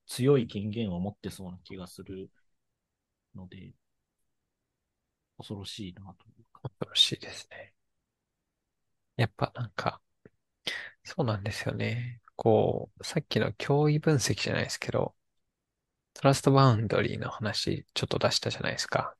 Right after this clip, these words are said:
Speaker 2: インプットとアウトプットで切ってみたいな。
Speaker 1: はいはいはいはい。
Speaker 2: なんか、それを自分もやったことがあるんですけど、結局違和感が出ちゃったのが、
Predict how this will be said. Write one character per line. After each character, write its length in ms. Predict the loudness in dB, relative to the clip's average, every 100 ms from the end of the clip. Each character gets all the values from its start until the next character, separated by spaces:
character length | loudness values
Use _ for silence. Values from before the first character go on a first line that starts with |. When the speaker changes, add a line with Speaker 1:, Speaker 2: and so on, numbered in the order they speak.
| -4
Speaker 2:
イ 80 | -2
ン 80 |
プ 100 | -2 -8
ッ 60 | -6
ト 100 | 0
と 160 | 0
ア 60 | 0
ウ 40 |
ト 100 | -6
プ 100 | -14
ッ 40 | -6
ト 120 | -4
で 120 | -4
切 140 | -6 -14
っ 40 | _
て 120 | -4
み 120 | -4 -4
た 140 | -2
い 80 | -2
な。 140 | -4 _ -20 _ _ _
Speaker 1:
は 80 | -8
い 80 | -6
は 120 | -8
い 20 |
は 40 | -10
い 40 |
は 100 | -14
い。 60 | -18 -20 -20 _ _ -18 -16 -16 -18 _ _
Speaker 2:
な 100 | -4
ん 40 | -2
か、 100 | 0
そ 320 | 2 4 4
れ 100 | 4
を 60 | 6
自 160 | 6
分 200 | 6 4
も 100 | 4
や 100 | 4
っ 80 | 2
た 120 | 0
こ 100 | 4
と 100 | 6
が 120 | 6 2
あ 120 | 0
る 60 |
ん 40 | -2
で 60 |
す 80 | -4
け 100 | -2
ど、 80 | -4
結 180 | -2 -2
局 220 | -2 4
違 100 | 8
和 120 | 8 8
感 280 | 4 2
が 260 | -2 -2 -4 _ _ -6
出 120 | -2 2
ち 100 | 0
ゃ 20 |
っ 60 | 0
た 100 | -4
の 120 | -2
が、 500 | 4 6 6 2 -2